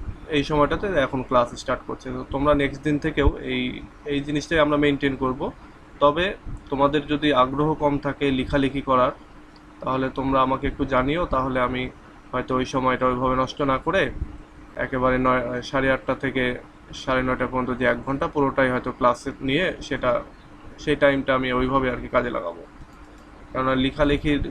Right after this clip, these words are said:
ক্ষেত্রে অনেকেরই আগ্রহ কম থাকে। So ঠিক আছে, দেখো আজকে আমাদের যেই সাজেশন, সেই সাজেশন থেকে এই কোশ্চেনটা নিয়ে আমরা আলোচনা করব যে,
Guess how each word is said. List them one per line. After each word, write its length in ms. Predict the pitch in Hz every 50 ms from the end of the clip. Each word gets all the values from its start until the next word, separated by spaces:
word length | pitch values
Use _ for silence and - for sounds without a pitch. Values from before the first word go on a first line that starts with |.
| - -
ক্ষেত্রে 380 | - 147 139 - 147 139 139
অনেকেরই 460 | 139 147 123 131 135 135 131 147 143 139
আগ্রহ 380 | 127 127 127 135 135 135 135
কম 260 | 127 - 143 135 135
থাকে। 320 | - - 123 117 - - - - - - - - - - - - - - - - - - - - - - - - - - - - - - - - - - - - - - - - - - - - - - - -
So 80 | 156 147
ঠিক 180 | - 185 190
আছে, 280 | 196 180 156 165 180 214
দেখো 500 | 330 320 - - - 151 147 - - 160
আজকে 360 | 196 170 156 - - - 170
আমাদের 560 | 160 156 156 160 156 165 147 147 - - -
যেই 400 | 135 143 143 139 135 135 139 127 113 -
সাজেশন, 480 | - - 139 135 143 143 - 175 180
সেই 120 | 202 190 180
সাজেশন 440 | - - 151 131 135 - 156 143 135
থেকে 180 | - 143 143
এই 220 | 143 - 160 170 170
কোশ্চেনটা 420 | - 160 147 - - 147 135 139
নিয়ে 140 | 135 135 131
আমরা 160 | 131 131 127
আলোচনা 340 | 127 127 120 - 127 127 123
করব 320 | - 135 131 156 190 170
যে, 180 | 147 135 131